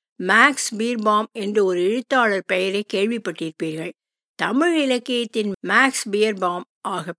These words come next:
அறியப்படுவதையே நான் விரும்புகிறேன்" என்று குறிப்பிட்டிருக்கிறார். திடீரென ஏற்பட்ட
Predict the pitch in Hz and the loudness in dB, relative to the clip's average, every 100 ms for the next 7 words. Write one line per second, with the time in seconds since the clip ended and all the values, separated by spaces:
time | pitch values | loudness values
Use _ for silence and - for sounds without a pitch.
0 | 165 175 226 277 269 240 233 226 233 240 | -4 -2 0 0 2 2 2 2 0 0
1 | 196 165 160 170 190 175 180 165 160 - | -2 -6 -6 -4 -4 -4 -4 -4 -6 -12
2 | _ _ _ 240 254 359 - 277 - 233 | _ _ _ 0 2 2 0 0 0 0
3 | 220 190 190 185 190 - _ _ _ _ | 0 -2 -2 0 2 0 _ _ _ _
4 | 247 254 302 339 359 370 254 262 - 262 | -2 2 4 2 0 0 2 2 0 -2